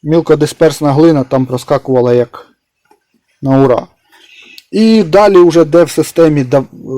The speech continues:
тиску майже немає, ну, там тиск такий невеличкий, ця вся глина осідає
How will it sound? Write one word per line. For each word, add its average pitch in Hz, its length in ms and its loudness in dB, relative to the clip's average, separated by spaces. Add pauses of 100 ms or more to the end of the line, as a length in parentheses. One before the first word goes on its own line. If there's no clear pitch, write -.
(140)
тиску - 300 0
майже 143 340 0
немає, 185 440 0
ну, 175 100 -4
там 131 200 -4
тиск 151 280 -2
такий 135 480 -6 (120)
невеличкий, 196 760 -2 (800)
ця 175 160 2
вся 156 200 0
глина 139 400 0
осідає 202 680 0